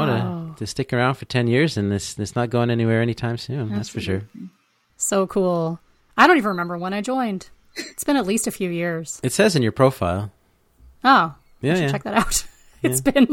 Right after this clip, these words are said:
Speaker 1: like, I just feel like I've always been kind of in part of it, even though I come and go, you know?
Speaker 2: <laughs> That's good. That's a
Speaker 1: Yeah.
Speaker 2: good, actually, I don't know, lesson for anyone listening. And if you're like,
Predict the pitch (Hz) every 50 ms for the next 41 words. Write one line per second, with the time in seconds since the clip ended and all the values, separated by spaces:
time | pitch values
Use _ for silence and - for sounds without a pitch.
0 | 294 - 285 - - - - - - - - 294 285 359 349 - - 311 311 302
1 | 294 262 247 240 240 247 240 254 233 - 240 220 214 220 208 - 185 196 214 233
2 | 254 254 - 208 196 214 202 196 196 190 185 - - 196 196 196 196 190 185 190
3 | 240 285 294 311 330 330 330 - _ _ - - - - 127 - - - 104 85
4 | 98 - - 131 - - - 147 151 131 - _ _ _ _ _ - - - -
5 | 196 233 - 381 - - 190 175 156 131 139 147 147 135 - - - 131 123 117
6 | 117 117 113 - - _ _ - _ - 135 131 120 117 107 104 101 104 107 110
7 | 104 - - 107 104 95 - - 104 95 101 - - 113 107 107 104 104 101 107
8 | 110 - - - 110 104 104 101 98 98 98 - - 107 98 101 101 98 95 -